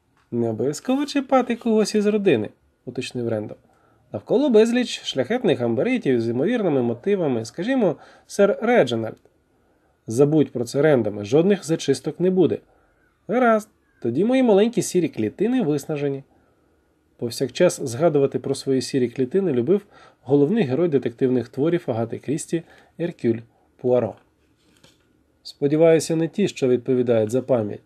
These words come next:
<laughs> «Звісно». Зітхнувши, Рендом випростався. Зіп'явся на ноги, переступив через іншого присутнього в кімнаті,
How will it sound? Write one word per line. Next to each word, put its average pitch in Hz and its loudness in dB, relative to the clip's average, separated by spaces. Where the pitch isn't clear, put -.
<laughs> - -14
«Звісно». 143 -2
Зітхнувши, 156 -2
Рендом 160 -2
випростався. 113 -6
Зіп'явся 131 -2
на 104 -4
ноги, 170 0
переступив 147 -4
через 208 0
іншого 170 -2
присутнього 135 -2
в 117 -10
кімнаті, 208 -4